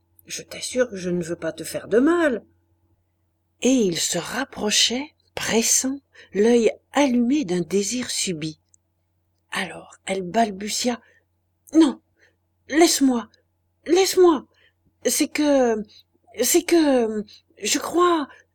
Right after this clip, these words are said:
je crois que je suis enceinte. » Elle avait dit cela, affolée d'angoisse, sans y songer, pour éviter son contact, comme elle aurait dit, « J'ai la lèpre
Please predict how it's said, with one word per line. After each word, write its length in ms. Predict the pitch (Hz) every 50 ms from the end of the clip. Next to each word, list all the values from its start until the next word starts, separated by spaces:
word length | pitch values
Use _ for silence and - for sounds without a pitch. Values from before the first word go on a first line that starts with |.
| _ _ _
je 140 | - 254 302
crois 220 | 320 - - 370 349
que 60 | 294
je 60 | 302
suis 260 | 294 - - 285 -
enceinte. » 520 | 285 262 - - - 240 226 214 - - _ _ _ _ _ _ _ _ _ _ _ _ _ _ _ _ _ _ _ _ _ _ _ _ _ _ _ _ -
Elle 180 | - - -
avait 200 | 202 220 220 165
dit 120 | 156 190 226
cela, 440 | - - 185 151 160 190 220 247 - _ _ _ _ _ _ _
affolée 600 | - 262 262 - - - - 220 208 196 240 240
d'angoisse, 600 | 196 170 170 165 156 180 208 247 247 - - - - - _ _ _
sans 320 | - - - 175 180 160 180
y 60 | 180
songer, 540 | - - 175 165 156 147 - 180 220 233 - _ _ _ _ _ _ _ _ -
pour 160 | - 226 233
éviter 380 | 269 262 240 262 - - 339 330
son 180 | - 285 254
contact, 600 | 233 220 220 208 - 226 214 196 190 - - - 180 - - _ _ _ _
comme 180 | - 196 208
elle 140 | 208 202 196
aurait 220 | 202 185 180 185
dit, « 420 | 165 165 180 196 196 190 180 175 - _ _ _ _ _ _ _ -
J'ai 200 | - 254 320 339
la 120 | 320 311
lèpre 440 | 311 330 339 320 330 - - -